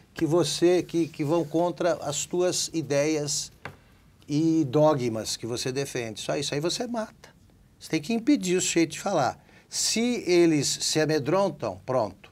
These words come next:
para por aí. Se eles reagem com a altivez demonstrada pelo pessoal do Charlie Hebdo,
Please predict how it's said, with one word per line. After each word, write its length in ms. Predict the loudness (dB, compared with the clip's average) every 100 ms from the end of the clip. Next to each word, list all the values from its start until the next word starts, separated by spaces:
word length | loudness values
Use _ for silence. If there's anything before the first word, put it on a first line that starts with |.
| -2
para 220 | 0 0
por 200 | -2 -2
aí. 300 | 0 -2 -8 -18 -20
Se 280 | -10 -4 0
eles 220 | 0 0
reagem 380 | 2 4 4 2
com 160 | -2 2
a 60 |
altivez 720 | 4 4 0 -2 0 2 0 -2
demonstrada 720 | -2 -2 -4 -4 -2 -2 -4
pelo 240 | -4 -4
pessoal 420 | -4 -6 -2 -4
do 60 | -4
Charlie 300 | -4 -2 -2
Hebdo, 500 | -4 0 2 2